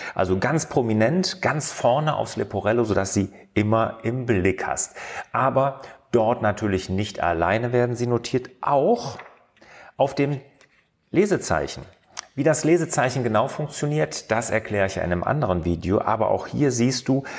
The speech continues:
meine Ziele für das aktuelle Jahr schreibe ich hier auch immer noch mal auf. Also auf jedes Lesezeichen,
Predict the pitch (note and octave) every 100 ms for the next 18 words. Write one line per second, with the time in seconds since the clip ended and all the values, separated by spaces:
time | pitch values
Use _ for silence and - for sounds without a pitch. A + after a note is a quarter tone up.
0 | - - G#2+ C#3+ D3 - - C#3 B2+ -
1 | G#2+ G2+ - - - A#2+ G#2+ F#2+ F#2+ A#2
2 | - A2+ A#2+ A#2+ - B2+ C#3 - A2+ -
3 | - D3+ D#3+ C#3+ B2+ B2 - B2 B2 G2+
4 | E2 F2 F#2 F#2+ G2 B2+ F#3 F3 - C3
5 | C3 A#2 - E2 E2+ D#2+ A#2+